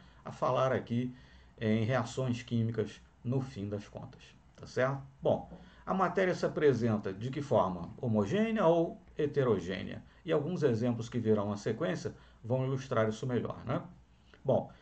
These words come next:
sistemas homogêneos que apresentam, se apresentam uniformes com características iguais em todos os seus pontos. As ilustrações que vêm depois vão deixar a definição mais clara, né? Sistemas heterogêneos são os que não se apresentam uniformes,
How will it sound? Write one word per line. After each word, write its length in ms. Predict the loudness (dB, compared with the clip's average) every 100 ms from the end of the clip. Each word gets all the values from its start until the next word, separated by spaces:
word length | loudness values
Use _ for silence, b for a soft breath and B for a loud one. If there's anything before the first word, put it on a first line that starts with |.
| B
sistemas 600 | -6 -6 -2 0 2 2 2
homogêneos 760 | 2 2 2 0 0 0 -2
que 100 | -2
apresentam, 680 | 0 2 2 4 0 0 -6
se 140 | -4 -2
apresentam 600 | 0 0 0 -2 0 0
uniformes 640 | 0 0 2 2 2 -2
com 140 | -6
características 680 | -2 0 0 -2 -2 -2 -2
iguais 440 | 2 4 4 2 -8 B B -6
em 160 | -4
todos 280 | -2 -2 -2
os 140 | -2
seus 240 | -2 -2 -4
pontos. 680 | -4 -2 0 -2 -6 -12 -16 b -12
As 180 | -8 -6
ilustrações 580 | -4 -4 -4 -2 -4
que 80 | -2
vêm 200 | -2 0
depois 460 | -2 -2 0 -2 -4 B B -6
vão 100 | -2
deixar 320 | -2 -2 -2
a 40 |
definição 460 | -2 -2 -4 -4 -4 -4
mais 160 | -6
clara, 280 | -8 -14 -10
né? 200 | -6 -6 -6 -16 B B B B B
Sistemas 520 | -8 -4 2 2 4
heterogêneos 760 | 2 4 6 6 6 2 0 0
são 140 | -2
os 120 | -2
que 100 | -2
não 260 | 0 2 2
se 100 | -2
apresentam 580 | -2 0 2 2 0 -2
uniformes, 720 | -2 -4 0 0 0 -4 -6